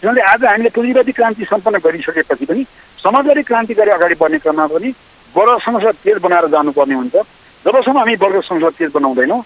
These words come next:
तबसम्म चाहिँ आर्थिक शोषण भइरहेको छ, सामाजिक शोषण भइरहेको छ, सांस्कृतिक शोषण भइरहेको छ। शोषण त अन्त्य भएको छैन नि त। त-, तर के भइदियो त भने यथास्थितिवादी सोच राख्नेहरू, एमाले भित्रै कतिपय नेताले के भन्ने पनि गरेका छन्, तथापि पनि आएको छ भने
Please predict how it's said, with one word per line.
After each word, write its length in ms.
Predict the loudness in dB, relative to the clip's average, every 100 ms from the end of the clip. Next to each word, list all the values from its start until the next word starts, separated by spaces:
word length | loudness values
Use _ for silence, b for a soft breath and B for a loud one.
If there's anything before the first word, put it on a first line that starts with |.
| _ -14 -2
तबसम्म 380 | 0 0 0 -2
चाहिँ 200 | -2 0
आर्थिक 300 | -2 -2 -4
शोषण 280 | -2 -2 0
भइरहेको 320 | 0 0 -2
छ, 120 | -2
सामाजिक 460 | -4 -2 -2 -2 -4
शोषण 240 | -4 -2
भइरहेको 280 | 0 0 -2
छ, 200 | 0 -2 -2 B B -4
सांस्कृतिक 380 | -2 -2 -2 -2
शोषण 320 | 0 0 0
भइरहेको 320 | 2 2 0
छ। 160 | -4 -10 -18 -20 -6
शोषण 280 | -2 0 0
त 60 | 2
अन्त्य 240 | 2 2
भएको 180 | 2 2
छैन 300 | 2 2 2
नि 60 | 0
त। 60 | -6 B B B B -2
त-, 60 | 2
तर 120 | 0
के 180 | 2 0
भइदियो 340 | 2 2 0
त 40 | 0
भने 180 | 0
यथास्थितिवादी 580 | 0 -2 -2 -2 0 0
सोच 260 | 0 -2 0
राख्नेहरू, 500 | 0 0 0 0 -2 B B B
एमाले 300 | 2 2 2
भित्रै 280 | 0 0 0
कतिपय 340 | 2 0 0 0
नेताले 340 | 2 0 0
के 120 | 0
भन्ने 240 | -2 0 0
पनि 160 | -2
गरेका 260 | 0 0 0
छन्, 160 | -4
तथापि 300 | -2 0 0
पनि 160 | 0 2
आएको 180 | 2 2
छ 160 | 0
भने 140 | 0